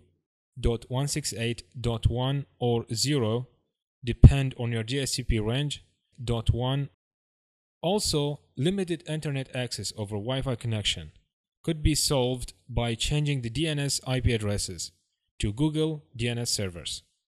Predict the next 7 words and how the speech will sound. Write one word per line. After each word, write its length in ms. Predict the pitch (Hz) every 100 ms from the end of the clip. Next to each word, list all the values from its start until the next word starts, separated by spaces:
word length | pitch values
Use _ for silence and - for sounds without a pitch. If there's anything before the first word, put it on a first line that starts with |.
| _ _ _ _ _ _ _ -
eight 380 | 139 151 - - _ _ 127
dot 300 | 120 117 -
eight 340 | 127 135 - - _
dot 240 | 117 110 -
eight 340 | 131 139 - -
dot 220 | 117 107 -
eight, 320 | 135 151